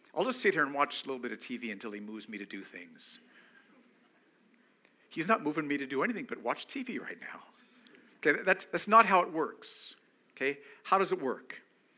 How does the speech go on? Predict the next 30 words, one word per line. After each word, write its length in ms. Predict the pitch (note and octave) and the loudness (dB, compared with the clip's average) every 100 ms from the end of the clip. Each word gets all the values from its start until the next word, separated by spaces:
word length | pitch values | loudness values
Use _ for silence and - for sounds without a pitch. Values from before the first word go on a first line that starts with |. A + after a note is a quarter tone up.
| _ _ _ _ _ _ _ - | _ _ _ _ _ _ _ -10
It 120 | D3+ | -6
works 280 | D#3 D3 - | -4 -4 -2
like 200 | C#3+ A#2+ | -2 -2
this. 400 | A2+ F#2 - - - - - - - _ _ _ _ _ _ _ - - | -8 -6 -8 -8 -16 -20 -20 -20 -20 _ _ _ _ _ _ _ -20 -8
We 240 | B2 F#3+ | -4 -4
choose 960 | F#3+ - - A3 G3 F#2+ - - - - _ _ _ _ _ _ | -2 -4 -2 -4 -4 -8 -12 -14 -14 -14 _ _ _ _ _ _
to 120 | - | -8
read 200 | B2 B2 | -4 -4
his 140 | A2 G2 | -6 -12
word. 420 | G#2 G2+ F#2+ - - _ _ _ _ _ _ _ _ _ _ _ _ - - | -14 -16 -16 -20 -20 _ _ _ _ _ _ _ _ _ _ _ _ -20 -12
We 220 | C3+ F#3 | -2 -2
choose 880 | F#3+ - - A#3 G#3+ D3 A#2 - - - _ _ - | 0 -2 -2 -4 -4 -6 -6 -8 -10 -14 _ _ -16
to 80 | - | -14
pray. 560 | - C3 G2 F2 - - _ _ _ _ _ _ _ _ _ - - - | -10 -10 -10 -12 -18 -20 _ _ _ _ _ _ _ _ _ -20 -20 -4
We 180 | D#3+ | -2
choose 800 | G3 - - G#3 G#3+ A3 - - - - _ | 0 0 -2 -2 -4 -4 -4 -6 -10 -20 _
to 160 | - C#3+ | -8 -6
reach 280 | D#3 - D3 | -8 -6 -2
out 220 | C3 - | -2 -4
and 120 | B2+ | -10
meet 180 | C#3 D3 | -8 -8
our 140 | C3 A#2 | -6 -6
neighbor 480 | A2+ G#2+ G#2 F#2+ | -8 -10 -10 -14
and 120 | F#2 - | -14 -6
show 340 | - D#3 C#3 | -2 -2 -2
Jesus 440 | B2+ - G2 F#2+ - | -4 -8 -10 -10 -12
to 100 | - | -10
them 180 | G2+ F#2 | -10 -10
and 80 | |
share 460 | F2+ - C3+ C3 A#2+ | -8 -6 -4 -4 -6